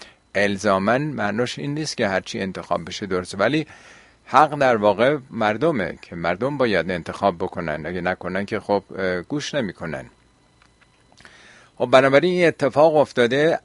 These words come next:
اگر خودمون رو در اون شرایط قرار بدیم، می‌بینیم که اون مردم در واقع مطابق عرفشون عمل کردن و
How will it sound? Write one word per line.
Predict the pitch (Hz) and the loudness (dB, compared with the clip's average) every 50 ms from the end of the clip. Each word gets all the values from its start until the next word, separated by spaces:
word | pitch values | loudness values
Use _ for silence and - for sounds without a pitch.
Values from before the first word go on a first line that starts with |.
| _ - | _ -2
اگر | 117 127 131 147 147 | -2 -2 0 -2 -4
خودمون | 143 - - 143 139 135 131 | -4 -4 -4 -4 -4 -4 -4
رو | 131 123 117 | -2 -2 0
در | 107 110 113 | 0 0 0
اون | 139 156 | 0 -4
شرایط | 151 - - 131 117 120 117 110 - | -6 -4 -2 -2 0 0 0 -2 0
قرار | 110 107 107 104 104 104 107 | 2 4 4 4 4 2 2
بدیم، | 98 107 95 113 131 139 143 | 0 -2 -4 -2 -4 -4 -4
می‌بینیم | 147 139 123 113 113 113 120 131 139 127 | -4 -6 -4 -4 -4 -4 -4 -4 -6 -8
که | - - 139 139 139 139 139 - - - _ _ | -6 -4 -2 0 0 -2 -2 -4 -10 -18 _ _
اون | - 113 113 | -6 -4 -4
مردم | 113 110 110 107 104 101 101 101 117 131 147 151 143 - _ _ - - - - _ _ _ - | 0 2 4 4 4 2 2 0 0 0 0 0 -4 -8 _ _ -20 -20 -20 -20 _ _ _ 0
در | 104 101 101 | 2 2 4
واقع | 98 98 98 98 95 - - 123 131 135 135 123 - - | 4 4 2 2 2 0 0 0 0 0 0 -2 -6 -12
مطابق | - 117 107 - - 107 104 98 110 131 123 - - - | -14 -12 -10 -4 0 0 0 2 0 -2 -2 -2 0 2
عرفشون | 127 175 180 - - 147 113 - - 101 92 80 69 - - _ - | 2 2 2 2 -2 -4 -4 -4 -4 -4 -4 -6 -6 -10 -14 _ -4
عمل | 98 98 95 92 90 85 | -4 -2 0 0 0 -2
کردن | 82 - 90 85 76 76 76 76 69 64 - - _ _ _ - - - - - _ _ _ _ _ _ _ - | -2 -2 -2 -2 -2 -2 -4 -6 -8 -8 -12 -18 _ _ _ -20 -20 -20 -20 -20 _ _ _ _ _ _ _ 2
و | 101 104 | 2 2